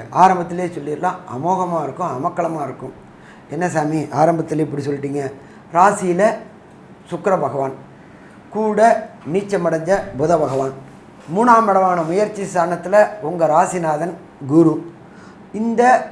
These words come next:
குருவும் சுக்கிரனும் பரிவர்த்தனை யோகம் பெற்றிருக்கிறாங்க. ஒண்ணு தேவகுரு, இன்னொன்னு அசுரகுரு. ரெண்டு பேரும் பரிவர்த்தனை யோகம் பெற்றிருக்கிறாங்க. இது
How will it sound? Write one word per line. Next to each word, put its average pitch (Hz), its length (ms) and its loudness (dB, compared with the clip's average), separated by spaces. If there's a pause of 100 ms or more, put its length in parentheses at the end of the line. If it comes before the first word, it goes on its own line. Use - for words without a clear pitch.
(120)
குருவும் 240 480 2 (200)
சுக்கிரனும் 196 520 -2 (260)
பரிவர்த்தனை 196 540 2 (100)
யோகம் 180 240 -2 (180)
பெற்றிருக்கிறாங்க. 131 640 -6 (600)
ஒண்ணு 226 260 2 (260)
தேவகுரு, 202 480 2 (240)
இன்னொன்னு 175 380 -4 (180)
அசுரகுரு. 135 460 -6 (460)
ரெண்டு 220 300 -2
பேரும் 214 260 -2 (200)
பரிவர்த்தனை 175 560 -2
யோகம் 135 200 -6
பெற்றிருக்கிறாங்க. 127 560 -10 (520)
இது 208 100 -2